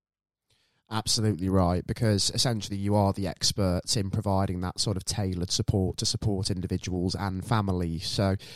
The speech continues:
it is important that those large organisations are engaging with charities such as yourselves. And, uh, for anybody that is listening into this particular podcast who, you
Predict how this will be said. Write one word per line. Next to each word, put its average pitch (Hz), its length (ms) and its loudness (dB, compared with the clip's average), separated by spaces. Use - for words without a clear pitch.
it 107 100 2
is 107 160 2
important 98 540 0
that 95 160 -4
those 95 480 2
large 98 260 4
organisations 92 840 0
are 95 180 4
engaging 98 600 -2
with 101 500 2
charities 98 560 4
such - 220 2
as 98 200 2
yourselves. 90 600 2
And, 95 240 -2
uh, 98 140 4
for 135 80 8
anybody 120 340 8
that 104 160 2
is 104 160 2
listening 104 380 0
into 98 360 2
this 95 200 0
particular 95 480 -2
podcast 92 640 -2
who, 113 40 0
you 90 160 -6